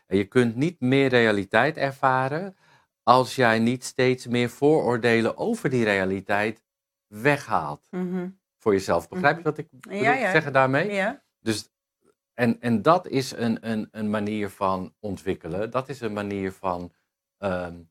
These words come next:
Speaker 1: honger creëren bij jezelf. En wat mij betreft hoef je daar inderdaad nooit genoeg van te hebben. Die, eh,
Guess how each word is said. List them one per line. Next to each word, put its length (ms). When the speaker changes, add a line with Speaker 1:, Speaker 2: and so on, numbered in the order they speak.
Speaker 1:
honger 500
creëren 540
bij 180
jezelf. 560
En 140
wat 160
mij 160
betreft 320
hoef 180
je 60
daar 200
inderdaad 400
nooit 220
genoeg 240
van 200
te 80
hebben. 440
Die, 580
eh, 440